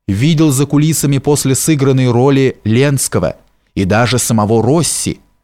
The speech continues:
Войдя в свою уборную, они падали просто замертво. То же самое в некоторой мере бывало, вероятно, и с Шаляпиным.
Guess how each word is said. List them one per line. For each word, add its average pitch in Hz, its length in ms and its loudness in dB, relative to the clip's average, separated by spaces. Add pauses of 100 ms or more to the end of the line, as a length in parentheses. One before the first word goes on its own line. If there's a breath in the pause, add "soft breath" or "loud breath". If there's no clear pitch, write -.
(840)
Войдя 151 380 2
в 139 60 -2
свою 143 340 2
уборную, 135 720 0 (240)
они 156 240 0
падали 156 480 0
просто 139 460 -2
замертво. 104 640 -4 (1120)
То 170 180 2
же 160 140 0
самое 156 540 0
в 107 80 -2
некоторой 123 520 0
мере 180 460 0 (320 soft breath)
бывало, 208 400 2
вероятно, 151 600 0
и 143 180 -6
с - 60 -2
Шаляпиным. 104 800 -2